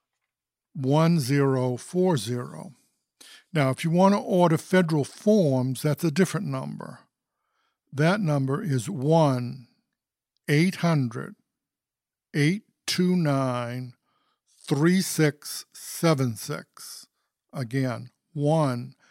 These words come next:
eight hundred eight two nine three six seven six.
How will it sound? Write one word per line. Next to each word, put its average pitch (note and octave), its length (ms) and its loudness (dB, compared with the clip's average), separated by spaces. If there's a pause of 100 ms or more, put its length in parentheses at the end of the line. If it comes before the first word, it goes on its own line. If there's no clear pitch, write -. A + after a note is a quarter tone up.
(320)
eight E3 280 2
hundred C3+ 560 -2 (640)
eight D#3+ 400 0 (320)
two F#3 300 2
nine C3+ 680 -2 (420)
three D3+ 360 0
six - 680 -4 (380)
seven B2+ 580 0
six. - 680 -14